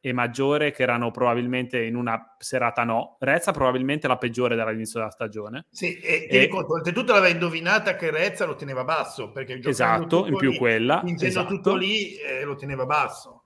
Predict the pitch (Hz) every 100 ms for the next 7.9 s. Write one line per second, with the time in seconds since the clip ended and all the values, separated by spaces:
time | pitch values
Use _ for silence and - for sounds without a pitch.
0 | - 151 147 151 151 151 180 147 156 170
1 | 165 135 127 131 139 143 139 135 135 123
2 | 123 127 123 117 117 117 113 110 - 123
3 | - 123 127 123 135 160 151 156 143 135
4 | 139 131 - 143 135 - 113 - 196 240
5 | 240 202 196 143 - 139 127 - 120 120
6 | 120 127 113 113 123 123 131 127 - 120
7 | - 127 117 123 117 113 110 110 110